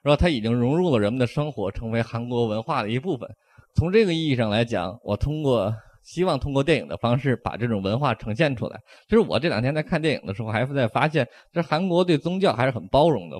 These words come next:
不光对这个佛学，还有很多萨满教的东西，比如说道士，因为他们提到道士，我一开始一直，一，一直以为是道教的东西，根本就不是，是萨满教的道士，就是巫师。<laughs> 对，他那个巫师到现在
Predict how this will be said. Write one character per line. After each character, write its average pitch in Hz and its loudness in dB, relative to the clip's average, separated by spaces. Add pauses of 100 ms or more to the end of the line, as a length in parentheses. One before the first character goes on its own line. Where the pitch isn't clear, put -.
不 170 -4
光 147 -2
对 131 2
这 110 0
个 85 -4 (100)
佛 104 0
学， 113 0 (360)
还 156 2
有 185 8
很 110 -2
多 120 2
萨 180 0
满 101 -2
教 139 4
的 95 4
东 95 -4
西， 107 -6 (280)
比 107 -4
如 95 2
说 92 2
道 180 2
士， 110 -4
因 143 -4
为 208 0
他 240 2
们 247 2
提 - -6
到 127 2
道 156 2
士， 113 -4 (340)
我 - -2
一 143 4
开 165 0
始 139 -4
一 117 -4
直， 135 -14 (100)
一， 147 -10 (180)
一 151 -6
直 165 0
以 131 -6
为 92 -10
是 131 -8
道 277 -2
教 107 0
的 90 -6
东 92 -10
西， 101 -12 (120)
根 381 -6
本 339 -6
就 95 -10
不 95 -8
是， 107 -4 (220)
是 180 -8
萨 175 -2
满 95 -6
教 147 0
的 104 2
道 98 -2
士， 113 -2
就 170 -2
是 151 0
巫 180 0
师。 190 -4 (580)
<laughs> - -14
对， 180 0
他 208 0
那 226 -2
个 196 2
巫 196 -2
师 202 -8
到 202 0
现 196 -4
在 170 -4